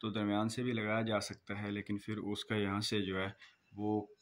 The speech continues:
कन्वेयर जो है आगे लगा के हमें इसमें करना पड़ेगा। ये हमारा मुकम्मल सेटअप हमने तैयार किया है। इसमें पाँच सौ केजी का मिक्सर है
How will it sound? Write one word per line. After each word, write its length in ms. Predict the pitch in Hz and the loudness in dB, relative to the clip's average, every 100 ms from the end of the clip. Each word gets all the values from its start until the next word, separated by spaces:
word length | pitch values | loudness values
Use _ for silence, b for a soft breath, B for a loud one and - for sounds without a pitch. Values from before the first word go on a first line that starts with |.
| - | -10
कन्वेयर 520 | 98 98 101 101 104 | -4 -2 0 -2 -4
जो 160 | 104 | -4
है 80 | 92 | -2
आगे 220 | 90 92 | -2 -2
लगा 400 | 98 95 90 90 | -2 -2 0 -2
के 160 | 90 104 | -2 -4
हमें 520 | 101 - 95 95 113 - b b _ | -8 -10 -10 -8 -8 -8 b b _
इसमें 260 | - - 110 | -10 -4 -4
करना 260 | - 92 90 | -4 -4 -4
पड़ेगा। 360 | 90 87 90 | -4 -4 -2
ये 160 | 92 104 | 0 2
हमारा 320 | 107 107 117 | 4 4 6
मुकम्मल 460 | 117 107 107 113 123 | 4 2 2 2 2
सेटअप 360 | 120 104 117 | 0 -2 -2
हमने 260 | 117 117 117 | -2 0 0
तैयार 380 | 113 104 101 107 | -2 -2 0 0
किया 340 | 107 113 110 | -2 0 2
है। 180 | 107 104 | 2 0
इसमें 260 | 104 110 107 | 0 -4 -2
पाँच 320 | 104 104 104 | 0 2 0
सौ 140 | 117 | -4
केजी 300 | 110 107 101 | -6 -6 -6
का 120 | 101 | -6
मिक्सर 380 | 98 90 - 123 | -8 -10 -8 -6
है 240 | 127 135 | -4 -4